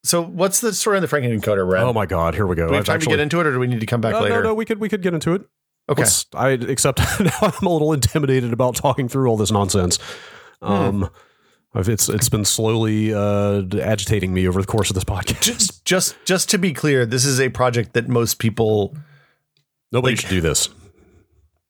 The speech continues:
Speaker 1: I don't think nobody should. I, like, I think the thing you're doing is inter-, so what, what you're trying to do is build a box, uh, like a black box that you can pipe an R T M P feed into.
Speaker 2: Yes. Well, so there, there are a couple of weird, uh, specific concerns that I have that most people wouldn't have.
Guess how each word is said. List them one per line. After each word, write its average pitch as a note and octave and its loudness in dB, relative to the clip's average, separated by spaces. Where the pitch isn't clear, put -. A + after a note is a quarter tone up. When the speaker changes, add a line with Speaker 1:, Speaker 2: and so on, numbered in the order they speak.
Speaker 1:
I B3 0
don't A#3+ 2
think E3+ -2
nobody C3+ 2
should. - 0
I, G2+ 4
like, A#2 0
I F3 0
think F#3+ -2
the G3 0
thing G3+ 2
you're D#3+ 2
doing C#3+ 2
is A#2+ 0
inter-, A#2+ -2
so F3 2
what, G3+ 0
what G3 2
you're G#3+ 0
trying F#3+ 0
to D#3+ 0
do D3 0
is B2+ 2
build C3+ 2
a B2+ 0
box, A#2+ 0
uh, B2+ 2
like A#2+ 0
a A#2+ 0
black A#2 0
box A2+ 0
that C3+ 0
you A2+ -2
can B2 0
pipe B2 0
an B2+ 0
R A#2+ 2
T A#2 -2
M G#2+ 0
P A2 -2
feed G2+ 0
into. G2 0
Speaker 2:
Yes. - 0
Well, D3 0
so D#3 0
there, D3 -2
there D3 0
are D3+ 2
a - -2
couple D#3 0
of G#2+ -4
weird, A2+ 2
uh, F#2 0
specific - -2
concerns A2+ 0
that A#2 -2
I B2 2
have B2 0
that B2 -4
most B2 -2
people A#2 0
wouldn't A#2 -2
have. C#3 -2